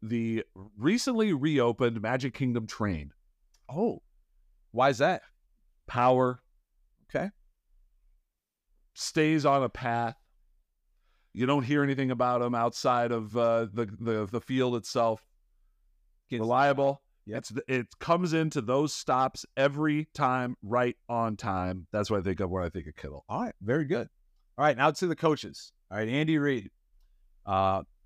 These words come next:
Speaker 2: I thought Dole Whip. I, it had to be food with Andy Reid. It had to be food there.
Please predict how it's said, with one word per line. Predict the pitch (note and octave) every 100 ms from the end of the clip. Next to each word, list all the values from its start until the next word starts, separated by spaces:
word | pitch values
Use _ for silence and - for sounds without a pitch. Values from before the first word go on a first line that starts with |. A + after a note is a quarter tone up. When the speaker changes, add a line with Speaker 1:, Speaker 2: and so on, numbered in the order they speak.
| _ -
Speaker 2:
I | A2
thought | - A#2
Dole | A2 G#2
Whip. | G2+ F#2 _ _ _ _ _ -
I, | G2
it | -
had | C3+ D#3
to |
be | C#3+
food | C3+ B2 G2+
with | F2 F#2+
Andy | F#2+ F2+
Reid. | F2 E2
It |
had | G#2 C#3+ D#3
to | C#3+
be | C3+
food | - A#2+ A2
there. | A2 G#2+